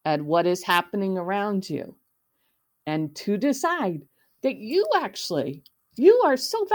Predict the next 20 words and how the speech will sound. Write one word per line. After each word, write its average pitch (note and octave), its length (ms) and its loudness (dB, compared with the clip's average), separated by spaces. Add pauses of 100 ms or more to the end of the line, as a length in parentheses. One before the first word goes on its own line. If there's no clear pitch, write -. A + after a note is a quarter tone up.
(220)
valuable. D3+ 500 -2 (540)
You F4 200 8
are C4+ 100 4
so - 280 2
loved. A3+ 600 -2 (200)
You D#4+ 200 6
are D4+ 140 2
so C#4+ 320 2
important. D4 800 -4 (1080)
See, D#4+ 260 -2
this C#4 220 -2
is D4+ 100 -4
the C#4 180 -2
only D4 280 2
way D4 180 0
they C#4 140 -2
could C4 240 -4
keep C#4 260 -4
you C4 140 -2
down. A#3 640 -6